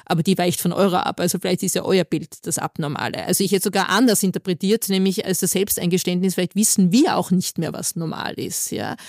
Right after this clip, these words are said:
Also deshalb bin, bin ich skeptisch, wenn es um diese Spaltungsszenarien geht.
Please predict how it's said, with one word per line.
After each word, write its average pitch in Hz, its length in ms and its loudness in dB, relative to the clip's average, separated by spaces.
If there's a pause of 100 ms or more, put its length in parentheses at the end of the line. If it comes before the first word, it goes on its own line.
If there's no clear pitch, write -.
(220)
Also 208 220 2 (260)
deshalb 208 220 2
bin, 226 200 0
bin 226 120 2
ich 233 160 2
skeptisch, 233 500 0
wenn 220 140 2
es 220 80 0
um 214 160 0
diese 202 180 2
Spaltungsszenarien 175 1200 0
geht. 185 320 0